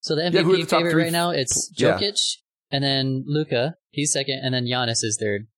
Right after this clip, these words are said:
Speaker 1: So I'm kinda surprised to see that order. I thought Luka was gonna be first, honestly.
Speaker 2: You,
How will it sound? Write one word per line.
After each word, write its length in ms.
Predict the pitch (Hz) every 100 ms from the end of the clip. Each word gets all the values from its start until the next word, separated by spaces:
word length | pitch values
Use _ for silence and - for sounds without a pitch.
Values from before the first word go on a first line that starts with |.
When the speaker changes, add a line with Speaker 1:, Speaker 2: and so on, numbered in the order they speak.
| _ _ _
Speaker 1:
So 120 | -
I'm 60 | 123
kinda 200 | 139 127
surprised 340 | - - 123
to 60 | 117
see 160 | 123
that 160 | 117 117
order. 160 | 117 113
I 100 | 151
thought 180 | 196
Luka 180 | 131 170
was 140 | 120 -
gonna 160 | 117
be 120 | 107
first, 380 | 110 127 110 -
honestly. 440 | 123 113 - 107 -
Speaker 2:
You, 220 | 135 170